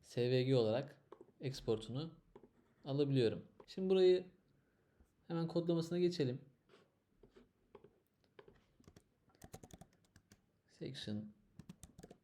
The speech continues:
class, quote, block. Bir söz gibi duruyor orası. Class isimlerimizi muhakkak İngilizce yapıyoruz. Şurada imajımı verelim. Ben daha önce aldım. İmajımı aldıktan sonra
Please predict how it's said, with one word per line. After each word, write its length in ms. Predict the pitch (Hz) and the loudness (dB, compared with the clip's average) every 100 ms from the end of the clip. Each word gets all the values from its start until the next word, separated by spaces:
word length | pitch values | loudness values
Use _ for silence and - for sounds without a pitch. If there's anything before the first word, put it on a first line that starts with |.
| - | -12
class, 440 | 131 104 107 - - _ _ _ - - - - - - - | -6 -6 -8 -16 -20 _ _ _ -20 -20 -20 -20 -20 -18 -8
quote, 440 | 127 123 - 107 107 - - - - - - - - - | -6 -6 -8 -10 -10 -18 -20 -20 -20 -20 -18 -18 -20 -14
block. 200 | 110 - - - | -12 -12 -16 -20
Bir 60 | - | -12
söz 260 | 143 135 | -6 -4
gibi 180 | 127 107 | -2 -4
duruyor 300 | 110 107 98 | -2 -2 -2
orası. 320 | 90 - 165 - _ _ _ - | -4 -8 -12 -14 _ _ _ 6
Class 180 | 175 175 | 6 6
isimlerimizi 460 | 180 175 175 170 | 6 8 8 6
muhakkak 420 | 175 175 175 160 | 8 8 6 0
İngilizce 320 | 156 165 175 190 | 4 4 8 8
yapıyoruz. 540 | 180 180 185 190 - _ _ _ - - _ - - - _ - - - | 8 6 6 0 -14 _ _ _ -20 -20 _ -20 -20 -20 _ -20 -20 -16
Şurada 240 | - 147 | -8 -2
imajımı 460 | 151 151 147 151 151 | 0 2 2 2 4
verelim. 340 | 156 151 131 - - _ _ _ _ - - | 4 4 0 -2 -12 _ _ _ _ -18 -6
Ben 180 | 131 135 | 0 4
daha 140 | 131 | 4
önce 160 | 131 127 | 4 6
aldım. 360 | 123 120 135 - | 4 4 -4 -8
İmajımı 380 | - 131 139 147 | -4 -2 0 0
aldıktan 260 | 143 143 147 | -4 -4 -6
sonra 300 | 147 139 | -2 -4